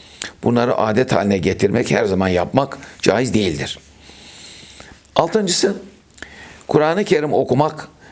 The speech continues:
veya Resulullah'ı övmek, mevlid gibi ibadetlere def dahil hiçbir çalgıyı karıştırmak caiz değildir,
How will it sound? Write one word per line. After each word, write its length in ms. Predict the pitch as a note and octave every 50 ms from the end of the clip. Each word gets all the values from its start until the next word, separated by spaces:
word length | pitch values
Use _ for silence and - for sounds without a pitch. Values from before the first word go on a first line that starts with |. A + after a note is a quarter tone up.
| - - _ - -
veya 220 | C#3 C#3+ C#3+ C#3+
Resulullah'ı 460 | C#3 C3 - - A#2+ B2 B2 B2+ A#2
övmek, 540 | - A2 A#2 A2 G2+ A2+ B2+ C3+ - - - - - - - - - - - - - - - - _ -
mevlid 380 | G#2 A#2 A#2+ B2 C#3+ D#3 D#3+
gibi 180 | - B2 G#2 A2+
ibadetlere 840 | E2 C3 B2+ A#2+ A#2 A2+ G#2+ A2+ G#2+ - - G#2+ A2 B2+ C#3+ D#3 D#3+ D3+ - - - - - - - _
def 300 | - E3 E3+ E3 - -
dahil 280 | - A#2+ A#2 A2 G#2+ G#2+
hiçbir 340 | A2+ A2+ - - - G3+ E3
çalgıyı 460 | - - D3 A2+ A#2+ A2+ A#2+ C3+ B2
karıştırmak 760 | - A#2+ A#2 A#2+ A2+ - - A2+ A2 B2+ D#3 E3 E3 - - - - - - - - - - - -
caiz 520 | - D3 C3+ B2 A#2 A2 G2+ F#2 F#2+ -
değildir, 520 | C3 D3 E3+ F#3+ F3+ E3 G#3 A3 A3 -